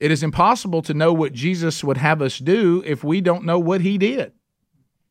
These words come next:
It's impossible for us to teach people all he's commanded if we don't know what he taught. So he said, "The Macedonians have gotten so in sync with Jesus first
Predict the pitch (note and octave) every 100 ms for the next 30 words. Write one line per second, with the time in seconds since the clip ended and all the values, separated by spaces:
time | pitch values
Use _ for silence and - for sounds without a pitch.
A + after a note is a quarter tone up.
0 | _ _ _ _ _ _ _ - D#3 E3
1 | D3+ G3 B3 G3+ E3 D#3+ D#3 - G#3 F#3
2 | E3 D3+ C#3+ D3+ D#3 D#3+ - C#3+ F#3 A#3
3 | F#3+ F#3 C#3+ D#3 G3+ F#3+ E3 E3 F3 G3
4 | A#3 C#4+ C#4+ _ _ _ _ _ _ _
5 | _ _ _ _ _ - D#3+ F#3 F3+ F3
6 | D3+ D3+ G3 C#4 F#3+ F3+ A#3+ B3 F3 D3+
7 | C#3+ C3+ C3+ F3+ F#3+ D#3+ - - G3+ B3+
8 | G#3+ - - B3 A#3+ G#3+ E3+ D3+ B2+ B2+
9 | G3+ B3+ G#3 D#3+ D3+ - _ _ - C#4
10 | D#4+ F3 D#3+ - - -